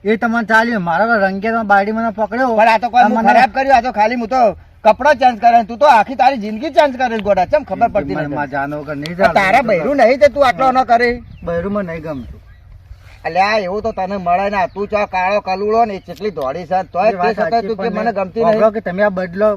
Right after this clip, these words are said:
Speaker 1: વે-, આ
Speaker 2: અલ્યા,
Speaker 1: બદલી
Speaker 2: તું એ આ
Speaker 1: નાખ્યું.
Speaker 2: તો પેલા દાખલા વાળો કર કે પારકો બૈરો સૌનો ગમાડે, પારકો બૈરો ને પોતાનો ગમાડો કે આખી જિંદગી સુખ દુઃખમાં એ સાથ હાલ છે.
Speaker 1: પણ અત્યારે પારકો
Speaker 2: પેલી
Speaker 1: વધારે
Speaker 2: વધારે
Speaker 1: ગમે.
Speaker 2: નહીં હાલે.
Speaker 1: પારકો વધારે ગમે તારે તો.
Speaker 2: અલ્યા, પણ એ તો
Speaker 1: હા,
Speaker 2: ઓશંગ
Speaker 1: પોતાનું બૈરું જોડે જોડીને પારકો બૈરું તો અઠવાડિયે દસ દાડે મહિને આવે.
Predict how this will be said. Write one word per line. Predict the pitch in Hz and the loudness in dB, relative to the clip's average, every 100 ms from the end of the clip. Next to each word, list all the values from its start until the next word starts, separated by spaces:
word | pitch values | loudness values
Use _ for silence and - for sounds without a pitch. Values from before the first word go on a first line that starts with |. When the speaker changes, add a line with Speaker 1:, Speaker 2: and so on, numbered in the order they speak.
| - - | -4 -18
Speaker 1:
વે-, | 139 170 196 | -12 -10 -8
આ | 180 185 | -4 -4
Speaker 2:
અલ્યા, | 180 - | 0 0
Speaker 1:
બદલી | 190 233 | 0 2
Speaker 2:
તું | |
એ | 247 | 4
આ | 285 | 6
Speaker 1:
નાખ્યું. | 247 | 4
Speaker 2:
તો | 269 | 0
પેલા | 247 247 | 0 -2
દાખલા | 220 202 226 294 | 0 -2 -2 2
વાળો | 294 | 4
કર | 269 262 | 4 2
કે | 240 | 0
પારકો | 226 196 196 226 240 | -2 -2 -2 -2 -4
બૈરો | 214 185 233 | -2 0 -2
સૌનો | 214 214 226 | -2 -2 -2
ગમાડે, | 220 233 269 220 | -2 0 0 -2
પારકો | 185 185 190 240 | -2 -4 -4 -4
બૈરો | 220 220 247 | -2 -2 0
ને | 247 | 0
પોતાનો | 196 196 226 240 | -2 -6 -4 -4
ગમાડો | 214 226 247 294 | -4 0 2 0
કે | 240 170 - _ _ _ | -2 -8 -12 _ _ _
આખી | 196 196 226 | -4 -2 -2
જિંદગી | 208 214 214 240 | -2 -6 -4 -4
સુખ | 220 220 | -2 -2
દુઃખમાં | 220 220 214 254 | -2 -2 0 6
એ | 262 | 6
સાથ | 233 226 214 | 6 2 0
હાલ | 214 | 0
છે. | 226 | 0
Speaker 1:
પણ | 185 | 0
અત્યારે | 240 247 | 0 0
પારકો | 226 214 | 0 0
Speaker 2:
પેલી | 226 | 0
Speaker 1:
વધારે | 165 180 226 | 0 2 2
Speaker 2:
વધારે | 233 | 2
Speaker 1:
ગમે. | 247 | 2
Speaker 2:
નહીં | 247 269 | 2 2
હાલે. | 262 247 160 - _ _ | 2 2 0 -6 _ _
Speaker 1:
પારકો | - 170 170 202 | -8 -8 -8 -10
વધારે | 156 151 190 | -10 -8 -6
ગમે | 196 202 | -6 -6
તારે | 190 165 123 | -6 -10 -10
તો. | 110 175 | -10 -4
Speaker 2:
અલ્યા, | 214 240 | 0 0
પણ | 233 240 240 | 0 -2 0
એ | 220 | 0
તો | 247 | 4
Speaker 1:
હા, | 247 | 4
Speaker 2:
ઓશંગ | 240 233 226 214 | 4 -2 -6 -4
Speaker 1:
પોતાનું | 208 226 226 | -2 -2 -2
બૈરું | 175 185 220 | -4 -2 -4
જોડે | 180 202 214 | -4 -6 -6
જોડીને | 202 208 220 | -6 -4 -4
પારકો | 214 180 165 170 | -4 -4 -6 -8
બૈરું | 180 160 185 180 220 | -6 -6 -8 -8 -2
તો | 220 | -2
અઠવાડિયે | 185 165 147 165 175 180 | -2 -8 -14 -8 -8 -6
દસ | 165 180 | -6 -4
દાડે | 175 180 180 | -4 -6 -6
મહિને | 147 127 160 | -10 -10 -2
આવે. | 175 143 | -2 -2